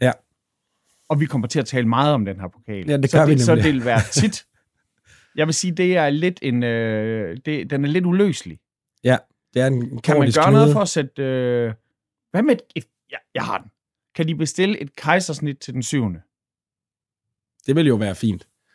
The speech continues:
Speaker 1: Det tror jeg desværre ikke, at, øh, at man kan.
Speaker 2: Jeg ved, altså nu, jeg har et klistermærke med Uwe,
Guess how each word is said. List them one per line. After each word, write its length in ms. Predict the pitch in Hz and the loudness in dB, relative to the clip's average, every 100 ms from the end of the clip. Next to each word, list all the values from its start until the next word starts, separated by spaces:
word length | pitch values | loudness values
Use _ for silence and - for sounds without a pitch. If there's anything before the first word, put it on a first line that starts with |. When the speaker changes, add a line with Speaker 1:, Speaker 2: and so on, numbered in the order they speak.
| _ _ - | _ _ -10
Speaker 1:
Det 100 | 113 | -2
tror 180 | 143 | 2
jeg 100 | 135 | 2
desværre 340 | 98 - 127 120 | 0 -4 -2 -2
ikke, 160 | 120 | -4
at, 200 | 117 113 - | -8 -10 -12
øh, 260 | 107 107 110 | -10 -10 -12
at 120 | 107 101 | -12 -10
man 140 | 101 | -6
kan. 220 | 110 117 - _ _ | -4 -4 -6 _ _
Speaker 2:
Jeg 260 | 165 147 170 | 0 2 0
ved, 100 | 214 | -2
altså 240 | 156 127 | -2 -2
nu, 300 | 143 190 190 | -2 0 0
jeg 100 | 151 | 0
har 160 | 147 175 | 0 0
et 100 | 139 | -2
klistermærke 540 | 202 208 139 135 147 | -4 -4 -2 -2 -2
med 80 | 151 - | -6 -4
Uwe, 500 | 180 196 208 190 78 | 0 0 0 -2 -4